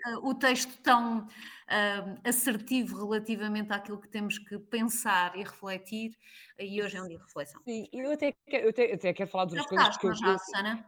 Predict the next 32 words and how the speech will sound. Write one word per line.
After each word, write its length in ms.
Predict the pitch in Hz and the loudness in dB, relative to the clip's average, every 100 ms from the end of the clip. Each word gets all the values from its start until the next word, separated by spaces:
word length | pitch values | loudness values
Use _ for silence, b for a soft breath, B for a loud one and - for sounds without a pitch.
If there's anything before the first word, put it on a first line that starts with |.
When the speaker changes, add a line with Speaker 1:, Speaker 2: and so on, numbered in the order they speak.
| - | -2
Speaker 2:
Já, 240 | 190 165 151 | 4 6 4
já, 300 | 151 135 131 | 0 -4 -2
já, 240 | 139 131 | -2 -2
Speaker 1:
Eu 100 | 131 | -2
vou 80 | 120 | -4
Speaker 2:
já, 60 | |
Speaker 1:
votar 180 | 117 - | -4 -4
Speaker 2:
já. 60 | - | -2
Eu 0 | |
Speaker 1:
amanhã. 180 | 151 196 | 0 2
Speaker 2:
votei 180 | 175 | 4
a 40 | 175 | 4
mobilidade. 500 | 175 170 143 135 131 _ B B B - | 4 0 0 -4 -6 _ B B B 4
Ah, 240 | 170 170 | 8 8
o 20 | 165 | 6
meu 80 | |
voto 260 | 156 180 165 | 2 -2 -2
já 140 | 175 | 0
lá 100 | 165 | 2
está 540 | 160 - 165 170 190 180 | 0 0 2 4 2 0
e 220 | 170 170 | -2 -4
espero 340 | 160 - 170 165 | -4 -4 -4 -4
que 80 | |
sirva, 720 | - 190 165 143 165 160 160 - | -8 -6 -4 -4 -2 0 0 -2
ahm, 720 | 151 147 147 143 139 139 135 131 | -4 -4 -2 -4 -6 -8 -12 -12
para 80 | 151 | -14
o 40 | |
que 60 | - | -10
se 80 | 156 | -10
impõe. 460 | - 151 127 127 _ _ - | -8 -8 -8 -10 _ _ -12
Ah, 480 | 143 143 139 135 131 | -8 -4 -4 -2 -2
Speaker 1:
Mas 100 | 127 | -4